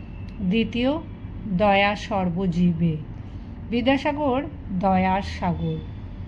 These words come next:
বাছুরেরা মায়ের দুধ পায় না দেখে নিজে কয়েক বছর দুধ খাওয়া বন্ধ করেছিলেন। শেষে শরীর অত্যন্ত অসুস্থ হওয়াতে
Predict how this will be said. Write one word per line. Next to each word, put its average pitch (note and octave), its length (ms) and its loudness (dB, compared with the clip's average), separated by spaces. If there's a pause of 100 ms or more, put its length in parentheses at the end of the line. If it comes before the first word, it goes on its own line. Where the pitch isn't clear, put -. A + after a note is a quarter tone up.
(260)
বাছুরেরা C4+ 600 4
মায়ের B3 400 4
দুধ A#3+ 200 -2 (100)
পায় C4+ 180 6
না C4+ 140 4
দেখে C4 560 2 (300)
নিজে B3 440 4
কয়েক C4+ 240 2
বছর C4 320 0
দুধ A3+ 260 -2 (100)
খাওয়া B3 240 2
বন্ধ F#3+ 380 4 (100)
করেছিলেন। D#3+ 540 -2 (720)
শেষে B3+ 520 0 (520)
শরীর C4+ 400 4
অত্যন্ত D4+ 560 2
অসুস্থ C4 500 2
হওয়াতে B3+ 600 2